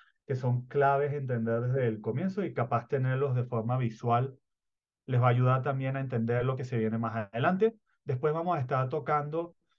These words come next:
no solamente de forma teórica, sino más bien con una visión muy práctica de cómo se implementa,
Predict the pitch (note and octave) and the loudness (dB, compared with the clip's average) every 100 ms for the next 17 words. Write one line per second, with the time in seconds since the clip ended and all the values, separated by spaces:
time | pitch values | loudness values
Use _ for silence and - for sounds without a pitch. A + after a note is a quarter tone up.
0 | _ _ C#3+ C#3 C#3+ - F3+ F3+ E3+ F#3 | _ _ -8 -4 -4 -2 -2 -2 -2 0
1 | E3 B2+ C3+ D3 D3 C3+ C#3+ D3 D#3 B2+ | 0 0 -2 -2 -2 0 0 0 -6 -6
2 | C3 A#2+ A#2 G#2+ G2 - - _ A2 B2 | -4 -2 -2 -2 -6 -12 -18 _ -8 -4
3 | A#2+ C#3+ C#3+ D3 - _ _ _ C3 B2 | -2 -2 -6 -8 -14 _ _ _ -2 0
4 | C#3 C3+ B2 C3+ C#3 C#3+ C#3 C3 C#3+ C3 | 0 0 -2 -2 -2 -4 -4 0 0 0
5 | C#3+ C3+ A#2 A#2 B2+ B2+ C3+ A#2 A#2 D3 | -2 0 0 0 -4 -4 -2 0 0 0
6 | G3+ G#3+ | -2 -4